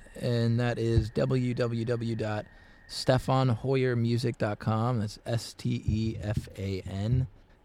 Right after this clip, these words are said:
H E U E R music dot com, and, um, that has all my videos, um,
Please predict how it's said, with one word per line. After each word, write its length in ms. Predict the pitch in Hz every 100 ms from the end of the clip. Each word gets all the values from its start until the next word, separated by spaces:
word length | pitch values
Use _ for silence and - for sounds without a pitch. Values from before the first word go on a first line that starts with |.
| _
H 340 | 117 - - -
E 40 | 117
U 460 | 113 110 113 113 110
E 280 | 107 107 -
R 480 | 104 110 123 127 131 -
music 640 | 98 101 113 123 - - - - - - _ -
dot 200 | 107 -
com, 500 | 107 107 107 110 107
and, 520 | - 107 104 104 101 98 -
um, 460 | 104 101 98 95 - - - - - -
that 140 | 147 -
has 200 | 123 120
all 60 | 120
my 140 | 117
videos, 720 | 113 113 110 110 110 104 - - -
um, 540 | 101 95 95 92 92